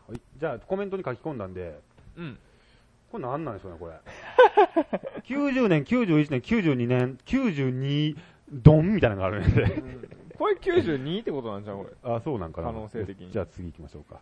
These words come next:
Speaker 2: い。
Speaker 1: はい。えー、初代ストツーのスーファミ版の売り上げ本数は？
Speaker 2: うん。
Speaker 1: これは二百二十五、二百五十、二百七十五、二百九十。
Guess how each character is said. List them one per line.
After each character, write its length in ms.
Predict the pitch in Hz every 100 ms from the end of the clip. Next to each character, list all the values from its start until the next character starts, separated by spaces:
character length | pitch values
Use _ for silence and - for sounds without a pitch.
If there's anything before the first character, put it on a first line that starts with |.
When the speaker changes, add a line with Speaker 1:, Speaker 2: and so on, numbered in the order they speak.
| - -
Speaker 2:
い。 60 | 101 - -
Speaker 1:
は 100 | 214
い。 60 | -
え 200 | 165 156
ー、 40 |
初 160 | - 262
代 240 | 269 220
ス 40 | -
ト 120 | 175
ツ 140 | -
ー 100 | 160
の 140 | 165 165
ス 160 | -
ー 140 | 160 147
フ 60 |
ァ 60 | 165
ミ 140 | 165
版 320 | 156 160 170
の 160 | 185 190 190
売 60 |
り 80 | 214
上 100 | 220
げ 60 | 196
本 220 | 190 160
数 140 | -
は？ 260 | 104 82 71 - _ _ _ - - _ _ _ _ -
Speaker 2:
う 60 | 107
ん。 40 |
Speaker 1:
こ 120 | 98
れ 200 | 110 160
は 180 | 180 185
二 160 | 175 196
百 500 | 208 208 - 220 214
二 180 | 214 208
十 140 | 170
五、 120 | 147 139
二 120 | 160
百 200 | 180 160
五 140 | 170
十、 100 | 156
二 120 | 143
百 200 | 151 165
七 220 | 156 160 151
十 80 |
五、 40 | 117
二 100 | 131
百 160 | 143 -
九 180 | 143
十。 180 | 107 82